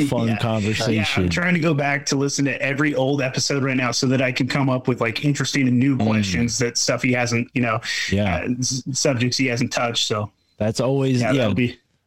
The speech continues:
Speaker 1: that's, that's always a, a challenge with him particularly, 'cause he knows so much that, like,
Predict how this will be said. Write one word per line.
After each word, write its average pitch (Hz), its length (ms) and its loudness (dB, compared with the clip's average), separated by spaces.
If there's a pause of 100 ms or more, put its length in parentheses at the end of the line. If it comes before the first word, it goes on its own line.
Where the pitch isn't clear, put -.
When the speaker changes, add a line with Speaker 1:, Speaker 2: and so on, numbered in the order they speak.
Speaker 1:
that's, 120 240 -4
that's 123 300 -2
always 156 360 2
a, 139 260 2
a 120 60 2
challenge 123 640 2
with 113 160 0
him 113 220 2
particularly, 101 640 0
'cause 95 220 0
he 113 120 2
knows 117 380 2
so 110 320 2
much 104 400 0
that, 95 320 0
like, 92 460 -2